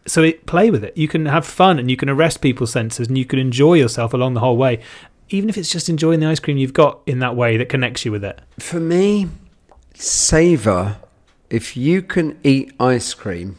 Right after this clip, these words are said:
Speaker 2: I like any food, mindfully. So when you, even the spoon, if you've got a tub,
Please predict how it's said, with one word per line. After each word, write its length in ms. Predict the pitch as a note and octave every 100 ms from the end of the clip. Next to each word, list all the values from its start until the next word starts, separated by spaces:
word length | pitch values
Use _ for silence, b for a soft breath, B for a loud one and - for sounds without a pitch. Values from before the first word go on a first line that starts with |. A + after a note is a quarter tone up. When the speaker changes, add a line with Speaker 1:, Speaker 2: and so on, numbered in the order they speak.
| -
Speaker 2:
I 120 | B2+
like 160 | C3 -
any 180 | C#3 B2+
food, 340 | - E2+ D2+ _ _ _ _ -
mindfully. 600 | A#2 A#2 F#2 E2 D2 - _ -
So 300 | - A2+ G#2+
when 400 | G#2+ A2+ C#3+ D#3+
you, 280 | D3 C#3 -
even 400 | D3+ D#3+ D3+ C#3
the 100 | B2
spoon, 640 | - - - B2+ C3 B2 -
if 180 | A#2 D3+
you've 120 | C#3
got 140 | G#2+
a 60 | G#2
tub, 380 | - F#2 E2+